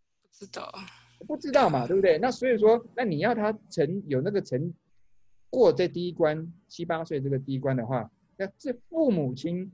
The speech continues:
Speaker 2: 要决定的事情，并不是小孩子他很没兴趣的事情。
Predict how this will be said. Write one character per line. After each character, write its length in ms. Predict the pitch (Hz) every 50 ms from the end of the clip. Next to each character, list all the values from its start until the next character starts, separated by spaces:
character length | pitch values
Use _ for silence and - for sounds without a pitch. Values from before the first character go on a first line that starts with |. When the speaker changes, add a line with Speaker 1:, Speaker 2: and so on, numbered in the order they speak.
| _ _
Speaker 2:
要 140 | - 180 151
决 260 | 139 135 123 120 143
定 160 | - 240 170
的 80 | 127 101
事 180 | - - 127
情， 200 | 117 110 101 104
并 120 | 123 214 214
不 80 | 160
是 80 | 170 202
小 140 | 196 - 123
孩 140 | 113 120
子 100 | 135 135
他 100 | 131 143 139
很 80 | 113
没 100 | 104 -
兴 180 | 107 - 123 110
趣 160 | 107 110 - -
的 140 | - -
事 140 | - -
情。 20 | -